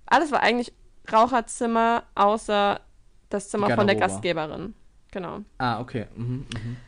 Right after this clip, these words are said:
Speaker 1: Ja, auf jeden Fall sind wir dann da hingegangen, haben dann erstmal gedacht, so, ja, okay, irgendwie sind wir ein bisschen in-, intimidated, wir kennen niemanden, also wir haben dann schon mit
Speaker 2: Mhm.
Speaker 1: ein paar Leuten gequatscht und so, aber es war eh so irgendwie, jeder hat sich nur mit so ein, zwei Personen unterhalten und es waren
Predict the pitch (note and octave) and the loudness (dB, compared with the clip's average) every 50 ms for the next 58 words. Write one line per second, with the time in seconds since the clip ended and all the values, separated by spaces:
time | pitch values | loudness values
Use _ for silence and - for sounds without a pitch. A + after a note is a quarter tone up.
0 | - - - G3+ F#3+ - G#3+ G#3+ B3 B3 A#3+ A#3+ G#3+ A3 G3+ F#3+ G#3 G3+ - - | -10 -4 -2 -2 0 0 0 -2 -2 -2 0 0 -2 0 -2 -4 -4 -6 -6 -4
1 | G#3+ B3 C#4+ D#4+ E4+ D4 - C4+ C4 C4 C4 C4 C4 C4+ C4 - - - - A3+ | -4 -2 -2 0 -2 0 2 2 2 2 2 0 -2 -2 -4 -6 -10 -4 0 0
2 | A#3 A#3+ A#3 G3+ F#3+ G#3+ - G#3+ G#3 G3 F#3+ G#3 G#3+ - G#3 G#3 G3+ G3+ - - | 2 2 2 2 0 0 -2 -2 -2 -2 -2 -4 -4 -4 -2 -2 0 -2 -2 -4
3 | - A#3 A#3 A#3+ - - A3 G#3+ A3 G#3+ G#3 G#3 G3+ G3+ G3 G3+ - - G#3 - | -4 -4 -4 -4 -4 -4 -4 -4 -4 -2 -2 0 0 0 -2 -4 -4 -6 -4 -4
4 | - G3+ G3 - - G#3+ A3 G#3 - B3 B3+ B3 B3+ B3+ B3+ C4 - C4+ C4 A#3+ | -4 -4 -4 -4 -2 -2 -2 -2 -2 -2 0 0 0 0 0 0 0 -2 -4 -2
5 | - G#3+ - - A3+ A#3 B3 B3+ B3+ B3+ B3 B3 A#3+ A#3+ - - B3 A#3+ A#3+ G#3+ | -4 -8 -4 -2 0 0 0 0 -2 -2 -2 -2 -2 -4 -4 -6 -6 -4 -4 -4
6 | G3+ F#3+ G3+ G3+ G3+ A3+ A3+ G3+ - - G#3 G#3 A3 A3+ A3+ - - - G#3 G3 | -2 -2 0 0 0 0 0 0 -2 -2 -2 -2 0 -2 -4 -6 -4 -2 0 0
7 | G3 G3 - - F#3+ F3+ - - A3 A#3 - - - - G3+ G3 A3 G3+ G3+ G#3+ | 0 0 0 -2 -4 -6 -4 -4 -4 -4 -4 -6 -8 -8 -8 -8 -6 -8 -8 -8
8 | G#3 - - - - _ - - - G#3+ G3+ G#3 G3+ - - - _ - - - | -10 -14 -20 -20 -20 _ -14 -4 -2 0 2 2 0 0 -4 -10 _ -20 -20 -20
9 | - _ - G#3+ - - B3 B3+ - - A#3+ C4+ C4 G#3+ G#3+ G3 E3+ F#3+ G3+ G#3+ | -20 _ -14 -6 2 4 6 6 6 4 2 0 2 2 2 2 2 2 0 -2
10 | A3 G#3 G3 F#3+ - F#3+ G#3 A#3 A#3 A#3+ A#3 A#3+ C4 A#3 B3+ A3+ G#3+ G#3 - - | -4 -6 -6 -8 -8 -4 -2 0 0 0 0 -2 -4 -2 -2 0 -2 -2 -4 -4
11 | - - F#3+ G#3 A3 A3+ A#3 - - G3 G3 G3+ - G#3+ - F#3+ F#3+ G3 F#3+ F#3 | 0 2 2 4 2 0 -2 -4 -2 -2 -2 0 -2 -6 -4 -2 -2 -2 -2 -2
12 | F#3+ F#3+ F#3+ F#3 F#3+ F#3+ - A#3 A3 - G3 F#3+ - - - G3 G3 G3+ G#3 G3 | -2 0 0 0 0 0 -2 -4 -4 -4 -6 -8 -10 -8 -4 -2 -2 0 -2 -4